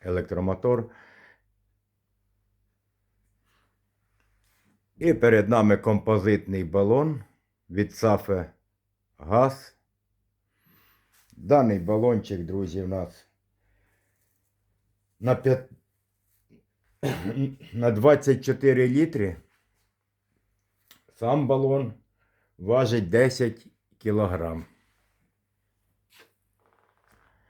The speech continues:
Як в попередніх відео говорив, повторюся, на цьому балончику краще видно.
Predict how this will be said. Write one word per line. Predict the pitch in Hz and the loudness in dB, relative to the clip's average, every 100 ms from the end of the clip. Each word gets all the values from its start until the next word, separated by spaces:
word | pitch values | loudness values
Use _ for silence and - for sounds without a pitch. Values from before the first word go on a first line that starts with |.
| _ _ _ | _ _ _
Як | - 147 | 2 4
в | |
попередніх | 151 - 139 127 113 117 | 4 6 6 6 4 0
відео | 120 107 107 | -2 0 2
говорив, | 101 101 104 131 165 170 | 4 4 4 2 0 0
повторюся, | 151 147 151 147 139 127 131 113 110 _ - | 0 0 4 6 4 0 -4 -4 -8 _ -12
на | 107 113 | -2 0
цьому | - 120 113 110 107 - _ _ | 2 4 4 2 -2 -14 _ _
балончику | 107 120 117 110 104 104 | 0 2 4 2 0 -8
краще | 95 127 147 143 147 | -2 2 2 4 2
видно. | 135 143 139 139 | 4 2 2 -4